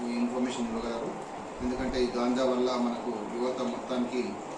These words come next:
బానిసై దేనికి అక్కర రాకుండా మరియు నేరాలు, ఆ, విరివి నేరాలు చేస్తున్నారు. మోటార్ సైకిల్ కానీ, కార్లు కానీ గాంజా తాగి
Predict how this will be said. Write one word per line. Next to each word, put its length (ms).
బానిసై 480
దేనికి 320
అక్కర 260
రాకుండా 440
మరియు 500
నేరాలు, 760
ఆ, 520
విరివి 280
నేరాలు 380
చేస్తున్నారు. 680
మోటార్ 180
సైకిల్ 300
కానీ, 400
కార్లు 240
కానీ 180
గాంజా 440
తాగి 360